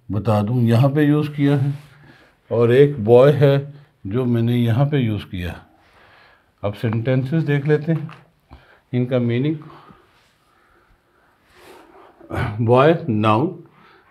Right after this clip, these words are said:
मेल यानी मैस्कुलिन, जिसे लैड भी कहते हैं, लड़का, मुज़क्कर, ठीक है, और लड़का। तो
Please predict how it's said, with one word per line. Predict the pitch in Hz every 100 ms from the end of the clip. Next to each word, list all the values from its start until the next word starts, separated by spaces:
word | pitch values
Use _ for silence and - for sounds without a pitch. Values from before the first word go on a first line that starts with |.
| _ 101
मेल | 110 120 131 156 - - - 117
यानी | 120 139
मैस्कुलिन, | 135 135 - 127 131 151 175 175 - - _ _ 98
जिसे | 117 127
लैड | 107 107 123 143
भी | 170 175
कहते | 175 175
हैं, | 180
लड़का, | 165 156 156 175 175 - 110
मुज़क्कर, | 117 113 135 131 175 175 - _ _ _ _ - -
ठीक | 143 147
है, | 180 175
और | - 127 131 117
लड़का। | 113 90 98 73 - _ _ _ _ _ _ _ _ _ -
तो | 120 113 113 -